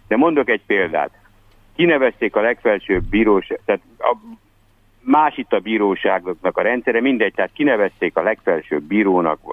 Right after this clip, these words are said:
vagy, vagy ajánlottak valakit, akiről a lap, lapok megírták, hogy a, az eléggé, eh, hát hogy mondjam, nem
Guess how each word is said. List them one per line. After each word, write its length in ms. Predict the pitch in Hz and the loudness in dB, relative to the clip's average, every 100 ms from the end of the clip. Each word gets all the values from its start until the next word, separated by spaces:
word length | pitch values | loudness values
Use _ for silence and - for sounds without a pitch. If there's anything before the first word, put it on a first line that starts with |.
| - | -10
vagy, 160 | - 76 - | -6 -6 -6
vagy 140 | 73 - - _ | -8 -8 -20 _
ajánlottak 800 | 110 120 101 82 78 - 62 - | 0 2 0 0 -6 -6 -8 -4
valakit, 500 | 71 90 101 175 208 - _ - - - | 0 0 -2 -4 -8 -12 _ -20 -20 -8
akiről 420 | - - 147 135 | -6 -2 0 2
a 60 | 131 | 4
lap, 280 | 151 156 - - 107 - - _ _ _ _ - | 4 2 -2 -20 -20 -20 -20 _ _ _ _ -2
lapok 380 | 139 - 95 | 0 0 -2
megírták, 720 | 107 117 104 101 95 95 113 123 | 0 -2 -2 -4 -2 0 -2 0
hogy 200 | 110 95 | -2 0
a, 160 | 95 - - - - | 0 -2 -8 -12 -6
az 140 | 92 95 | -2 0
eléggé, 720 | 135 123 98 90 92 90 90 | 2 2 0 2 2 2 2
eh, 840 | 87 92 92 90 85 85 80 85 78 - - - - - | 0 2 2 2 0 -2 0 0 -2 -12 -20 -20 -18 -10
hát 160 | 78 | -6
hogy 160 | - 101 | 0 2
mondjam, 400 | 92 85 85 85 | 2 2 0 0
nem 360 | 87 92 104 | 0 0 0